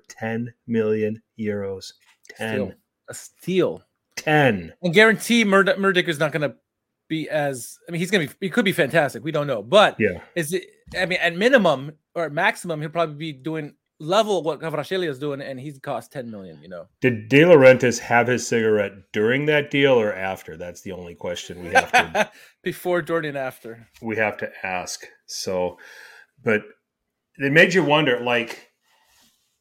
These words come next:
Speaker 1: g-, you know, going back, you know,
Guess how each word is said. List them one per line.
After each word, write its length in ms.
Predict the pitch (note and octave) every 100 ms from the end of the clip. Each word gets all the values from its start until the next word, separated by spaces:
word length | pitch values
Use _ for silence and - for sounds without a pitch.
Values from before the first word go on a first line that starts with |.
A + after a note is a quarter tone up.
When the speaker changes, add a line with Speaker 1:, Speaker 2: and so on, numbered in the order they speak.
| _ _ _
Speaker 1:
g-, 240 | C3 A#2+ - D3+
you 160 | F3 D3
know, 100 | B2+
going 420 | B2 D3+ E3+ C3+
back, 520 | C3+ C3+ A2 G2+ - _ _ -
you 100 | B2
know, 420 | A#2 A2 G#2+